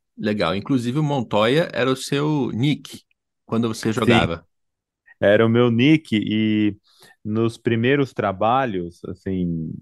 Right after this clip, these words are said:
Speaker 2: quando eu fui passando dessa posição de jogador pra posição profissional, eu precisava levar esse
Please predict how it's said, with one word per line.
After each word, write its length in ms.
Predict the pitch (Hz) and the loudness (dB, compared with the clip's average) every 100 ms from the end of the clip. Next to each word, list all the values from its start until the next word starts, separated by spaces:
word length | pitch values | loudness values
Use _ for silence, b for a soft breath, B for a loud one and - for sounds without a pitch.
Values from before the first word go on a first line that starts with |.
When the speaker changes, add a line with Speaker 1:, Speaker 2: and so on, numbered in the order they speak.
| - | -6
Speaker 2:
quando 140 | 98 | -2
eu 60 | 95 | 0
fui 120 | 107 | 0
passando 480 | - 95 - 107 98 | 2 0 0 0 2
dessa 220 | 95 101 | 0 0
posição 440 | - 104 95 - | 0 -2 0 -4
de 80 | 101 | -4
jogador 540 | 90 104 92 95 95 90 | -2 0 2 2 2 2
pra 720 | 107 107 120 117 98 87 78 - | 2 4 4 2 0 -2 -8 -10
posição 420 | 95 95 95 95 | -8 -8 -6 -6
profissional, 840 | 90 101 98 - 95 98 123 110 92 b b b b - | -2 -2 -2 -2 0 4 4 2 -2 b b b b -6
eu 220 | - 104 | 2 2
precisava 560 | 95 98 - 101 113 113 | 2 -4 -2 2 2 4
levar 400 | 117 98 110 107 | 2 2 2 2
esse 720 | - 113 107 101 95 90 85 | 0 -2 0 0 -2 -2 -6